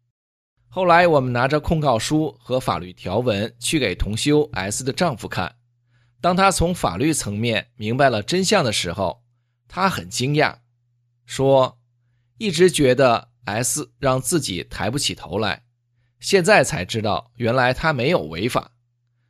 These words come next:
于是他拿着控告书给全家老少，包括儿子、女儿、女婿、侄子等挨个儿看了一遍。之前对请的律师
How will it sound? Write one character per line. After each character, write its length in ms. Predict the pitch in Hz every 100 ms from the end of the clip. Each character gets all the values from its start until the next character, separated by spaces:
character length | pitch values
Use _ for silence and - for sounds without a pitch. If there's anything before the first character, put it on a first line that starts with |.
| -
于 160 | 139
是 200 | 170 196
他 200 | 139 151
拿 180 | 151 120
着 100 | 131
控 200 | - 156
告 180 | 123 95
书 400 | - 139 135 - -
给 160 | 104
全 300 | 101 - 107
家 180 | 127 180
老 180 | 156 -
少， 340 | - 107 - _ _ _ _
包 140 | 123 123
括 220 | 127 101
儿 280 | - 98 131
子、 320 | 151 113 - _
女 260 | 107 104 92
儿、 300 | 92 123 92
女 240 | 120 95
婿、 380 | 85 123 117 - _
侄 260 | - 110 131
子 380 | 175 131 - -
等 160 | 101 95
挨 200 | 117 131
个 160 | 139
儿 100 | 110
看 260 | - - 98
了 80 | 80
一 100 | 82
遍。 360 | 135 143 - _ _ _ _ _ _ _ _ _ _ _ _ -
之 160 | 214
前 300 | 208 165 170
对 160 | 190 156
请 220 | - 104
的 120 | 95
律 160 | 127 120
师 420 | - 156 160